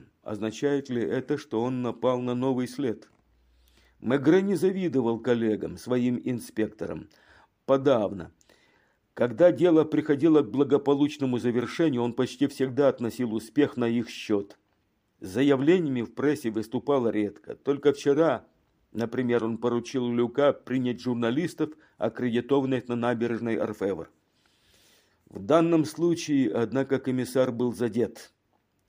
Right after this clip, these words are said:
Как и в шахматной партии во сне, Ланьон действовал в одиночку,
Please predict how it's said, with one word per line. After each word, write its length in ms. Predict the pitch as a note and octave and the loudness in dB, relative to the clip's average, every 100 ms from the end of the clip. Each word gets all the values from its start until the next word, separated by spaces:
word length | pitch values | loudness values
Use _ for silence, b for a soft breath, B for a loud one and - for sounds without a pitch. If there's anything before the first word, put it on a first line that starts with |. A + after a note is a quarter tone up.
| _ | _
Как 300 | B2+ B2+ C3 | -2 0 -2
и 40 | |
в 80 | B2+ | -6
шахматной 720 | - C#3 - A2+ A#2 A#2 A#2 | 0 0 2 -6 -4 -4 -4
партии 480 | - A#2 G#2+ - G#2+ | 0 -2 -2 -4 -4
во 160 | G2 | -2
сне, 320 | G#2+ - C#3 B2 | -4 -4 -4 -4
Ланьон 640 | G#2 A#2 A#2 B2 A#2+ G#2+ | -2 -4 -2 -4 -4 -4
действовал 420 | B2 G#2+ A#2 A2+ | -4 -4 -6 -4
в 60 | A2 | -4
одиночку, 600 | A2 C3+ D3 - E2+ | -4 -4 -6 -8 -14